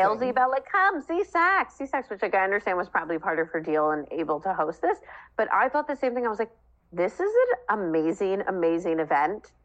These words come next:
And I wish they would do more like this. Like, I, I, I just loved, I, I thought it was, like, the perfect type of people, but great space, but fashion, but food, but, like, you know,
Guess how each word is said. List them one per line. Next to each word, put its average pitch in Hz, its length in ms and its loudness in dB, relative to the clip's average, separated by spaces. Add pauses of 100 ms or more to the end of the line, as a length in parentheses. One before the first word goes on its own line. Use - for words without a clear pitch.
(720)
And 170 320 0 (220)
I 190 140 2
wish 180 640 -4
they 196 140 0
would 180 160 -2
do 185 160 -4
more 160 440 0 (100)
like 160 300 -2
this. - 360 -8 (140)
Like, 151 300 -4 (1080)
I, 185 440 2
I, 196 60 4
I 190 40 2
just 202 220 -8
loved, 202 500 0
I, 170 200 2
I 185 80 2
thought 240 180 2
it - 20 4
was, 240 80 0
like, 226 140 2
the 220 80 -2
perfect 254 360 -2
type 214 260 0
of 190 180 -2 (500)
people, 277 800 4
but - 160 0
great 160 300 0
space, 254 580 -2 (220)
but - 180 -10
fashion, 247 400 2
but 165 240 -2
food, 262 320 2
but, 180 140 2
like, 165 280 2
you 214 120 -2
know, 160 200 2